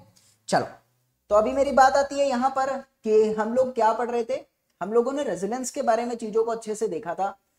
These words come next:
रेजिलियंस क्या होती है वो भी समझ लिया था। इसके बाद एक टर्म मेरे पास आती है जिसको मैं कहता हूँ प्रूफ स्ट्रेस। ये क्या होता है, इसको क्लियर करो। ये बहुत सारे बच्चों को पता ही नहीं होता कि प्रूफ स्ट्रेस क्या होता है।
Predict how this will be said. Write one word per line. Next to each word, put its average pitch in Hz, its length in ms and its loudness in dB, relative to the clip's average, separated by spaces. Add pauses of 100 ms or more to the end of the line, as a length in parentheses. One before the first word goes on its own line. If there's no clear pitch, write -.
(340)
रेजिलियंस 220 580 -2
क्या 220 120 0
होती 208 220 -2
है 220 60 -2
वो 180 180 -2
भी 202 100 -6
समझ 175 300 -8
लिया 180 220 -2
था। 214 200 -8 (720)
इसके 208 260 0
बाद 277 200 0
एक 277 200 0
टर्म 254 240 2
मेरे 269 160 2
पास 262 260 -2
आती 240 220 -4
है 262 80 0
जिसको 247 280 -6
मैं 262 160 -6
कहता 233 200 -6
हूँ 247 80 -6
प्रूफ 202 280 -4
स्ट्रेस। - 380 -14 (720)
ये 180 140 -4
क्या 165 140 -4
होता - 200 -14
है, - 60 -20 (320)
इसको 190 220 -6
क्लियर 160 280 -6
करो। - 200 -18 (1120)
ये 247 600 2 (200)
बहुत 175 400 -2
सारे 240 200 0
बच्चों 226 280 -6
को 247 100 -2
पता 214 220 -2
ही 233 80 -4
नहीं 240 120 -2
होता 233 220 -2
कि 240 120 -6
प्रूफ 214 320 -10
स्ट्रेस 208 420 -6
क्या 151 100 -4
होता 117 140 -6
है। - 140 -20